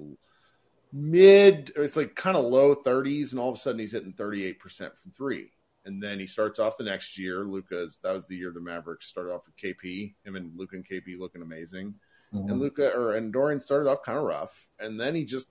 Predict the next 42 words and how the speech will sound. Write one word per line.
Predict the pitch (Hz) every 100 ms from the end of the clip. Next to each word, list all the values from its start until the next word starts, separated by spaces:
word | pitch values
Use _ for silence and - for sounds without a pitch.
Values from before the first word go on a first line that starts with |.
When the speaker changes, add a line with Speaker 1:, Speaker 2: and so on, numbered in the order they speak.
| _
Speaker 1:
found | 95 139 165
it | -
again | - 71 92 135 143 _ -
and | 110
sorta | - 165 214
has | 147 104
never | 107 117 120 104
looked | 90 -
back. | 117 85 - -
I | 104
mean, | 113 107
Dorian | 165 196 147 113
has | 110 113
been | - 117 107 101 92 90 _ _ _ _ _
probably | - 196 202 165 151
the | 131
Ma-, | 120 120 156
other | 185 170
than, | 143 123
you |
know, | 107
like, | 92 90 -
obviously | 110 101 98 104
drafting | 98 85 - 92
Luka | 90 90 90
and | 85
Brunson, | 85 92 101 104
Dorian | 147 165 165
has | 131
probably | - - 110 110 104 95
been | 92 92
the | 85
Mavericks' | 82 87 95 104 - -
single | 123 123 117 101
biggest | 101 90 90 - - - - _ _ _ _ _
success | - - - - - - 101 104 - - - - -
in | 113
terms | 104 110 98
of | 95
front | - 104
office, | 104 101 101 92
both | 101 92